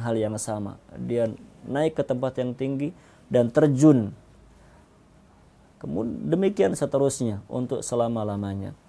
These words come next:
Hadis sahih riwayat Imam Bukhari dan Imam Muslim. Para jamaah yang dirahmati oleh Allah, berdasarkan hadis tersebut, maka merupakan dosa besar yang dimurkai oleh Allah,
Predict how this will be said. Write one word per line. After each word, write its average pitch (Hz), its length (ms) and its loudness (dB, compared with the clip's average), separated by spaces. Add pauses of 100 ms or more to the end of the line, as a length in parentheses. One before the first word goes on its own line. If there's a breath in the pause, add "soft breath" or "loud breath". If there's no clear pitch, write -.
(260 soft breath)
Hadis 110 400 -4
sahih 117 560 0 (400 loud breath)
riwayat 110 480 2
Imam 110 240 -2
Bukhari 104 640 2 (240 soft breath)
dan 120 240 2
Imam 104 240 -4
Muslim. 101 480 -8 (640)
Para 143 160 0
jamaah 139 320 0
yang 123 160 -2
dirahmati 113 400 -4
oleh 107 80 -6
Allah, 104 340 -6 (220)
berdasarkan 117 640 -4
hadis 113 240 -6
tersebut, 110 480 -8 (480 loud breath)
maka 123 640 0 (640)
merupakan 120 400 -4
dosa 123 340 0
besar 117 380 0
yang 113 80 -2
dimurkai 107 420 -4
oleh 107 240 -4
Allah, 117 480 0